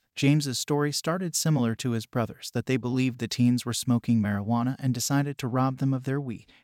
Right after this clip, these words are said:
Alan pretended to be a cop as they descended on the group. Of course, he blames Alan for killing the first teenager at the campsite, and then his brother David for killing the other teens after Alan took the girl away. James says that the girl was into being with both him and David,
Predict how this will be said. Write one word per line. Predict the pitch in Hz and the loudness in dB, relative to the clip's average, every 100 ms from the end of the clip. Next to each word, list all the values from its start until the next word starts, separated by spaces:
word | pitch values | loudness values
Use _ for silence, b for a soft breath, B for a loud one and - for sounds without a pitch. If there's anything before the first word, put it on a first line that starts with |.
| b | b
Alan | 139 143 135 | 2 4 4
pretended | 123 139 165 175 143 | 2 2 4 2 0
to | 120 | -2
be | 117 | 0
a | 110 | 0
cop | - 139 143 | 0 -2 0
as | 131 | -2
they | 113 | -2
descended | 110 110 113 110 117 | 0 0 2 2 2
on | 120 | 0
the | 135 | 0
group. | 131 120 - b b b | -2 -6 -8 b b b
Of | 113 | -4
course, | - 151 143 - - | 0 -2 -2 -8 -2
he | 175 | -2
blames | 156 185 208 165 | 0 0 0 2
Alan | 139 135 131 | 2 2 2
for | - 143 | -2 -6
killing | - 127 123 | 0 2 2
the | 120 | 0
first | - 135 - | -2 -4 -4
teenager | - 135 107 101 107 | -2 0 0 0 -4
at | 101 | -6
the | 113 | -8
campsite, | - 110 107 - - - _ _ _ | -4 -2 -2 -8 -10 -18 _ _ _
and | 143 139 | 0 2
then | 147 | 4
his | 131 | 2
brother | 117 143 131 113 | 2 0 2 0
David | 113 107 113 | 0 -2 -4
for | - 127 | -8 -8
killing | - 139 131 | -2 2 2
the | 110 113 | 2 -2
other | 120 120 | -2 -4
teens | - 113 120 123 | -2 0 0 0
after | 123 - 156 | -4 -4 -4
Alan | 131 156 165 | -2 0 -2
took | - 143 | -4 -8
the | - | -6
girl | 123 113 113 | -4 -2 -2
away. | 120 120 90 - _ - | -4 -8 -10 -18 _ -2
James | 147 156 165 | 2 4 2
says | - 131 123 | 0 0 0
that | 131 | -2
the | 135 | -4
girl | 123 175 196 | -2 -2 0
was | 160 127 | 0 2
into | 117 117 | 0 0
being | 120 113 | 2 4
with | 113 107 | 4 0
both | 123 120 - | -2 -4 0
him | 107 | 2
and | 110 107 | 2 2
David, | 101 101 82 | -2 -6 -12